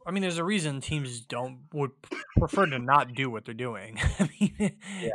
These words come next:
Speaker 1: you would prefer to have five functional linemen who all play together all the time. That's what most teams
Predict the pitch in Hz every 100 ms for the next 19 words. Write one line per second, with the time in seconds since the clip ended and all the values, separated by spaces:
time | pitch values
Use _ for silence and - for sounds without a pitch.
0 | 147 160 156 165 147 196 170 151 - 156
1 | 151 - 143 135 - 127 123 131 131 120
2 | 120 120 123 127 123 120 120 117 117 165
3 | 127 113 110 123 131 117 113 120 - 127
4 | 120 117 113